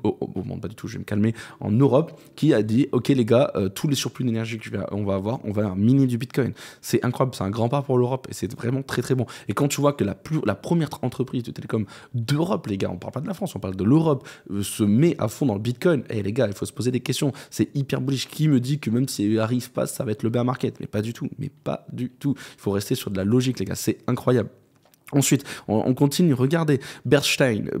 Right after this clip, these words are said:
pareil, il dit exactement comme moi. Il dit, donc en gros, Bernstein, c'est un très très gros fonds, hein, de, voilà, de, qui gère sept cent vingt-sept milliards de dollars, hein. Donc il prédit un prix à, à deux, à deux mille, euh, deux cent mille dollars pour fin deux mille vingt-cinq, incroyable. Donc lui, bon, moi je dis cent mille dollars pour la fin de l'année,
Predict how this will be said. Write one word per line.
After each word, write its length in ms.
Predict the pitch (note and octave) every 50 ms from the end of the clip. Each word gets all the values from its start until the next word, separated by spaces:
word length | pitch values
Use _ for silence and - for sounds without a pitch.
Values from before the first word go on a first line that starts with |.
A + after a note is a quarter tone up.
| -
pareil, 260 | - C#3 C#3+ C3 A2+
il 60 | G2+ A2
dit 160 | B2 C#3 -
exactement 880 | - C#3+ D3+ D3+ C#3 B2 B2 C#3 C3+ - - C3 B2 C3 C#3+ D3 - -
comme 160 | - - D3+
moi. 200 | D3+ C#3 B2 A2+ - - - -
Il 120 | - A2+ A#2
dit, 240 | A#2+ B2+ C#3+ E3 E3 - - -
donc 160 | B2 A2+ -
en 60 | A2+ A2+
gros, 100 | B2+ B2+
Bernstein, 300 | A#2+ G#2 - C3+ B2+ -
c'est 100 | - G2
un 80 | F2+
très 240 | F#2 - - - -
très 160 | A#2 - -
gros 140 | A#2 A#2 G#2+
fonds, 260 | - - A2 G#2 G2+
hein, 80 | F#2+ F2
de, 80 | F2
voilà, 160 | F2 F#2+ G2 F2+
de, 120 | E2 E2+
qui 280 | D#2+ - - G2 F2 F#2
gère 260 | G#2 G#2+ G2 F#2 D#2+
sept 160 | - - G#2
cent 120 | - A#2
vingt-sept 320 | G#2+ G2 F#2+ - G2+ F#2+ -
milliards 240 | G2+ F#2+ G2 G2 -
de 80 | F2+
dollars, 240 | F#2 F#2+ A2 C3 A#2
hein. 100 | F#2 G#2 - - - - - -
Donc 180 | A#2 A2 -
il 20 | B2
prédit 240 | - - C#3 D3
un 80 | C#3+ B2
prix 260 | A2 - - D3+ C#3 -
à, 140 | - G2+ G#2+ A2 A2 -
à 100 | - G#2
deux, 300 | G#2 G#2+ A#2 B2 C#3 - -
à 160 | A2 G#2+ G#2
deux 140 | A2 B2 C#3+
mille, 240 | D#3 D#3 D3+ C#3 B2+ - - - -
euh, 160 | - G#2 G2+ G2
deux 120 | A#2+ D3+
cent 140 | D3+ - D#3
mille 160 | D#3 D3+ C#3
dollars 400 | A#2+ A2 A2+ B2+ C3 C3 C3 -
pour 100 | - G2+
fin 140 | - - C3+
deux 60 | C3+
mille 100 | B2+ B2+
vingt-cinq, 300 | B2+ B2 B2+ - A2 -
incroyable. 460 | - - G#2 - - A2 G2+ - - E2+
Donc 180 | F2+ E2+ -
lui, 100 | - A2+ -
bon, 120 | F#2+ G#2+ G#2
moi 120 | A#2 C3+
je 60 | B2+
dis 100 | A2+ G2+
cent 160 | G2 - A#2 A#2+
mille 140 | B2 A#2
dollars 220 | A#2 A#2+ A#2 A2+ A2
pour 80 | -
la 60 | - G2+
fin 140 | - -
de 80 | G2+ G2
l'année, 280 | G2+ G2+ A2 A#2+ C#3+